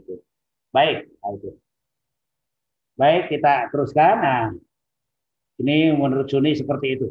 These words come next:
Eh, sekarang,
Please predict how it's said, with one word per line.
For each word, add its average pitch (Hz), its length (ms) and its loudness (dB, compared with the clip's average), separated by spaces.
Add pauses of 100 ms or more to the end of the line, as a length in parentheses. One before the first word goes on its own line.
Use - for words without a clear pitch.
(1800)
Eh, 127 640 2 (2500)
sekarang, 170 640 2